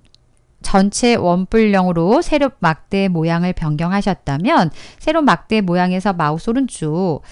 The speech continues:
음, 데이터 레이블 추가에 데이터 설명선 추가를 클릭하시면 화면과 같이, 어, 설명선을 추가할 수 있는데요. 다시 한번 설명선을 선택하시고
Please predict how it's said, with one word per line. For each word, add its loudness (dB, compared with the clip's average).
음, -6
데이터 2
레이블 0
추가에 -2
데이터 -2
설명선 -2
추가를 -2
클릭하시면 -2
화면과 2
같이, 2
어, -2
설명선을 0
추가할 0
수 -6
있는데요. 2
다시 -2
한번 4
설명선을 0
선택하시고 0